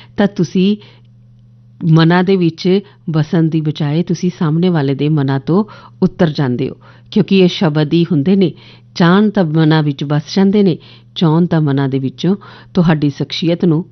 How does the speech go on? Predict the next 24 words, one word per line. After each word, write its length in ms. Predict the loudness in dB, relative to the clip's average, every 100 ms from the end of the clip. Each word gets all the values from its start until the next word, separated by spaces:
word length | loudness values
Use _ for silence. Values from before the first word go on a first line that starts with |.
| -8
ਉਤਾਰ 420 | -2 0 0 -2
ਵੀ 140 | -2 0
ਜਾਂਦੇ 380 | 0 -2 -2
ਨੇ। 160 | -4 -6 -10 -20 -20 -10 -2
ਤੇ 80 |
ਇਸ 340 | -2 2 0 2
ਦੇ 140 | 0
ਨਾਲ 320 | 2 2 2
ਨਾਲ 220 | 2 0 -2 -4
ਵਧੀਆ 400 | -2 0 2 0 0
ਆਦਤਾਂ, 500 | -2 -2 -6 -4 -4
ਵਧੀਆ 440 | -2 -4 0 0
ਸੰਗਤ 560 | 0 -2 0 2 2 0
ਨੂੰ 220 | 0 0
ਅਪਣਾਓ। 360 | -2 -4 -4 -6 -14 -20 -20 -6 0
ਮਾਂ 220 | 2 2
ਬਾਪ 340 | 2 0 2
ਨੂੰ 180 | 2 2
ਵੀ 220 | 2 -2 -6 -20 _ _ -4
ਵੱਧ 140 | -4
ਤੋਂ 180 | -2 0
ਵੱਧ 120 | 0
ਚਾਹੀਦਾ 380 | 0 -2 0 0
ਹੈ 140 | -2